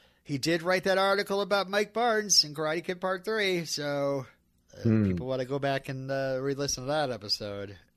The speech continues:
Speaker 2: <laughs>
Speaker 1: I wonder how biased Pat Johnson is. Um, all right, so first up, Hawk versus Kenny. Um, Kenny gets a first point with a kick in the side.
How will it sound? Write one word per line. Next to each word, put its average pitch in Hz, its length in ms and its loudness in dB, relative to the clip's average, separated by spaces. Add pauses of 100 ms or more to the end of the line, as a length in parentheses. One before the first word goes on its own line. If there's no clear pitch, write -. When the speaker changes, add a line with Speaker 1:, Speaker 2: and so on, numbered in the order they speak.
(260)
Speaker 2:
<laughs> - 600 2
Speaker 1:
I 110 60 -12
wonder 120 260 -6
how 120 140 -4
biased 117 580 -4 (160)
Pat 113 160 -12
Johnson 104 380 -8
is. - 340 -12 (480)
Um, 104 380 -6 (440)
all 160 100 2
right, 127 240 0
so 147 380 0 (300)
first 202 240 4
up, 202 160 2
Hawk 190 320 -2
versus 156 320 -2
Kenny. 247 420 0 (420)
Um, 117 520 -6 (880)
Kenny 170 340 0
gets 160 220 -2
a 143 240 2
first 185 340 -4
point 196 220 -4
with 147 80 -6
a 135 40 -8
kick - 220 -6
in 170 60 -6
the 160 80 -4
side. 190 500 -2